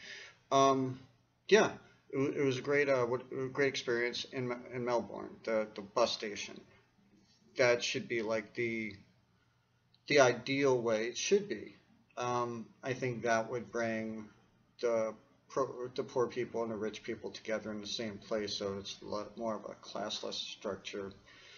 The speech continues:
I don't know. It just seems like your airports are where all the wealthy people go. Your bus stations are always in the ghetto. So really, there's two different worlds.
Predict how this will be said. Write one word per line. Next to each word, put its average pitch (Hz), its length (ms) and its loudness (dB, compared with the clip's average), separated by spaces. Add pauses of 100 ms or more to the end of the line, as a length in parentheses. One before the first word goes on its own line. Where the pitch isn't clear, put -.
(340)
I 135 140 4
don't 104 220 -2
know. 104 140 -6
It - 60 -8
just 160 200 4
seems 160 220 2
like 131 300 4 (480)
your 147 160 2
airports 160 680 6
are 127 480 6
where 117 220 4
all 120 120 6
the 117 60 -2
wealthy 127 360 2
people 127 300 -4
go. 120 520 4
Your 113 460 0 (760)
bus 160 160 8
stations 139 480 2
are 120 80 6
always 120 280 4
in 120 60 -2
the 110 80 -4
ghetto. 117 580 6 (1200)
So 127 840 4 (560)
really, 143 340 6
there's 117 240 2
two 143 160 0
different 113 320 -2
worlds. - 580 -4